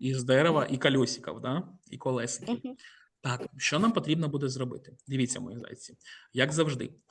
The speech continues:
Speaker 1: Е, завдання я розмістив в класрумі, плюс додатково зараз скину нашій вчительці в вайбері.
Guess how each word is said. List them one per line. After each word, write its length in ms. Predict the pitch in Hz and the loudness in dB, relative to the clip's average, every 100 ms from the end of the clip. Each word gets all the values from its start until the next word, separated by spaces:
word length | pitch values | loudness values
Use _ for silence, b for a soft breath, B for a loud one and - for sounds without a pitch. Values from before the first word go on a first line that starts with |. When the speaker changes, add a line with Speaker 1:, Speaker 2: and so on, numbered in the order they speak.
| b b b - | b b b -4
Speaker 1:
Е, 200 | 127 127 | -2 0
завдання 580 | 123 139 143 160 165 127 | 2 2 4 4 4 4
я 220 | 123 131 | 4 4
розмістив 680 | 135 127 127 - 123 120 - - | 4 2 0 0 -2 -4 -10 -12
в 380 | 131 127 127 123 - | -6 0 0 0 -6
класрумі, 640 | - 127 - 127 117 143 - b b | 0 2 2 0 -2 -4 -8 b b
плюс 280 | 139 160 143 | 6 6 6
додатково 600 | 131 127 - 131 190 254 | 0 -2 0 2 4 4
зараз 440 | 247 247 247 - | 4 2 0 -2
скину 480 | - - - 139 226 | -2 -2 2 4 6
нашій 400 | 190 131 - 170 | 6 4 2 0
вчительці 640 | 165 - 143 113 120 - 123 | 0 0 0 0 -2 0 0
в 300 | 123 175 233 127 | 4 4 4 0
вайбері. 500 | 131 120 123 - | -4 -4 -8 -14